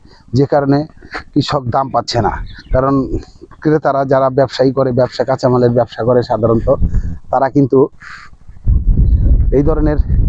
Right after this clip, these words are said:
শাকগুলা বাজারজাত করবার জন্য কিনা আমাদের কাছ থেকে নিয়ে থাকেন। তিন থেকে সাড়ে তিন ঘন্টা পর যায়, যদি এরা বিক্রি করার জন্য যায়, দেখে যে কিছু সংখ্যক পচে গেছে। এই পচে যাওয়ার কারণ হলো রোদ, বৃষ্টি, ঝড়।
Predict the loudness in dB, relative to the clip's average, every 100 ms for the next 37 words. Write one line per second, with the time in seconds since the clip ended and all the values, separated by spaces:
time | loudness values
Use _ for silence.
0 | 2 2 2 2 0 2 2 -2 -8 -18
1 | -18 -18 -10 -4 -2 0 0 -2 -2 -2
2 | 0 0 2 2 0 -2 0 2 2 0
3 | -2 -4 -2 2 2 0 -2 -4 -8 -20
4 | -20 -20 -20 -2 -2 0 -2 0 -2 0
5 | 2 2 2 -2 -2 -2 0 -2 0 0
6 | 2 2 2 -4 -20 -14 -2 0 2 0
7 | 0 0 0 0 2 2 2 -2 -2 -2
8 | -2 -2 -6 -6 -6 -4 -2 -6 -4 -4
9 | 0 0 0 -2 -8 -10 -20 -12 -2 -2
10 | 0 0 2 2 0 0 0 0 0 0
11 | 2 2 2 -2 0 0 0 -2